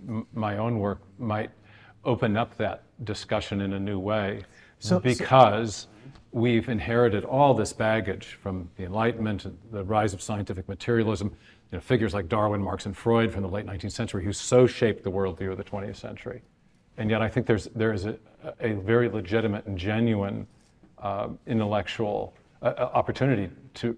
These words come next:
Speaker 1: to reassess these deep questions apart from the baggage of the religious wars. And, uh,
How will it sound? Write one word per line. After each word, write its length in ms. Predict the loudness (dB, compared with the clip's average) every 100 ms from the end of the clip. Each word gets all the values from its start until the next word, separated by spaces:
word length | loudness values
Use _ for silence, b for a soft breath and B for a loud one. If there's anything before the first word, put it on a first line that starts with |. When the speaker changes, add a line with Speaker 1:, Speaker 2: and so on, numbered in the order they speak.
| -4
Speaker 1:
to 140 | -2
reassess 680 | 4 4 4 2 2 2 0
these 200 | -2 -2
deep 320 | 0 0 0
questions 680 | 2 2 2 -2 -2 -4 -8 b b b
apart 500 | -8 -6 4 4 4
from 480 | 0 0 2 2 -2 -6 b b b
the 120 | -6
baggage 600 | 0 4 4 4 2 0 -4
of 140 | -4
the 100 | -2
religious 500 | 0 2 2 2 -2
wars. 500 | -2 0 0 -2 -6
And, 520 | -8 -6 -6 -6 -8 -8
uh, 260 | -6 -6